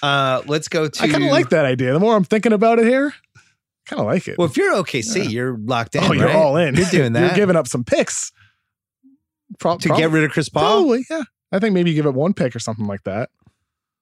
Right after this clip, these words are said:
Speaker 1: Got Shai
Speaker 2: For
Speaker 1: Gilgeous.
Speaker 2: Yeah.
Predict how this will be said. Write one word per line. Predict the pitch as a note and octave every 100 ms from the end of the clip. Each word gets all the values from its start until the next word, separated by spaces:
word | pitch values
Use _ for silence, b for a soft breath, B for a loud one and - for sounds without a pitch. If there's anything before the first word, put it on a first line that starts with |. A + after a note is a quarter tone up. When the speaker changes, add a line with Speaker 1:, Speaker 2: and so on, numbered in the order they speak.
| _ _ _ _ _ _ _
Speaker 1:
Got | B2 G#2+
Shai | - B2+
Speaker 2:
For | A#2+
Speaker 1:
Gilgeous. | A#2 A#2+ D3 E3+ - - - _
Speaker 2:
Yeah. | B2 G#3+